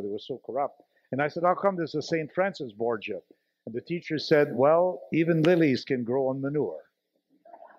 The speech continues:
Consequently, the reform, uh, what was the quality of the clergy of Fran-, of, during the French, during the seventeenth century? Well, the question is complex.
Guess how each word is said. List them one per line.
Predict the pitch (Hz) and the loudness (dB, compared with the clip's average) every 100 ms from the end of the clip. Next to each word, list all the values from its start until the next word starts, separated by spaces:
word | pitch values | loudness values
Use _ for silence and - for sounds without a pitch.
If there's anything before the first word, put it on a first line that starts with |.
| _ - _ _ _ _ _ _ _ _ _ _ _ _ | _ -20 _ _ _ _ _ _ _ _ _ _ _ _
Consequently, | - 226 226 - 208 208 214 | 0 0 0 2 0 4 2
the | 180 | 2
reform, | 156 160 185 185 185 - - 135 | 0 -2 0 0 -2 -6 -6 0
uh, | 135 143 - _ _ _ | 0 0 -18 _ _ _
what | 156 208 202 | 2 2 0
was | 214 | -2
the | 180 | -2
quality | 151 180 180 170 165 | -2 2 4 2 0
of | 147 | 0
the | 139 | -2
clergy | - 156 139 | 0 -2 0
of | 147 - | 0 0
Fran-, | 147 147 139 | 0 0 0
of, | 113 113 110 _ 107 | 2 2 0 _ -12
during | 98 135 135 | -2 0 0
the | 120 | -2
French, | - 139 131 - - _ _ - | 0 0 0 -6 -14 _ _ -4
during | 127 139 | 0 2
the | 127 | 2
seventeenth | - 135 123 131 120 | 2 0 0 -2 -2
century? | - 123 104 - - - - - | 2 0 0 -6 -10 -14 -12 0
Well, | 156 | 2
the | 151 | 2
question | - 202 - 165 | 2 2 0 -10
is | 143 | -10
complex. | - 147 127 104 76 - | -2 -2 -2 -6 -12 -18